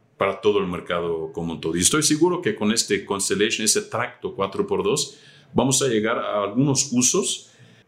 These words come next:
que, pues, va a ser una solución muy eficiente para los clientes. Porque, pues, es lo que los clientes quieren, ¿no? Eficiencia.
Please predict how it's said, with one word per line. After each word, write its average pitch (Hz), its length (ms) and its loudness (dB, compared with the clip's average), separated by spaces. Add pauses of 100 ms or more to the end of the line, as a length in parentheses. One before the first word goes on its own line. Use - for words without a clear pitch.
(200)
que, 104 100 4
pues, 107 200 -4
va 110 60 4
a 110 40 0
ser 120 180 -2
una 107 180 2
solución 98 480 2
muy 110 220 2
eficiente 107 960 0
para 82 180 2
los 78 220 0
clientes. 85 320 -8
Porque, 104 180 -2
pues, - 140 2
es 208 60 6
lo 202 100 2
que - 80 -2
los 101 160 0
clientes 131 260 0
quieren, 156 280 0
¿no? 139 260 -2
Eficiencia. - 680 2